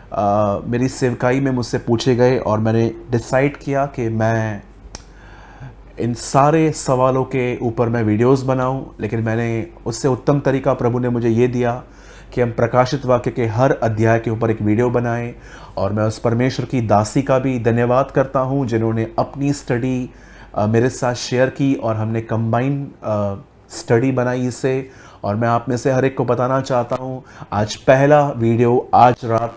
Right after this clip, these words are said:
साढ़े नौ बजे हम The Spirit and the Bride Says Come पेज पे, चैनल पे हम ला रहे हैं। अगर आपने उस चैनल को अब तक विजिट नहीं किया है, अ,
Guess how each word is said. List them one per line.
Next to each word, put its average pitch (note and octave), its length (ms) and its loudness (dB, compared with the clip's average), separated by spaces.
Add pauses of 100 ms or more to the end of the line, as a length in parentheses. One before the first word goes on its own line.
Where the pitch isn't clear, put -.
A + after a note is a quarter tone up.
साढ़े B2+ 480 0
नौ A#2 240 2
बजे G2 380 -4 (480)
हम A2 180 -2
The G#2+ 140 2
Spirit D3+ 500 4 (180)
and A2+ 140 -2
the G2+ 60 0
Bride A2+ 760 2
Says A#2+ 340 0
Come B2+ 400 0
पेज A#2 260 -2
पे, A#2+ 260 -4
चैनल A#2+ 360 0
पे A#2+ 140 -2
हम A#2 180 0
ला A2 180 6
रहे C3+ 200 0
हैं। C3+ 340 -8 (340)
अगर G#2+ 200 2
आपने C3+ 560 2
उस A2+ 200 -4
चैनल B2 320 2
को C3 140 0
अब A#2+ 180 2
तक A2 120 -2
विजिट A2+ 360 0
नहीं B2+ 180 -2
किया C3 280 0
है, C3+ 380 -4 (540)
अ, G2 440 -2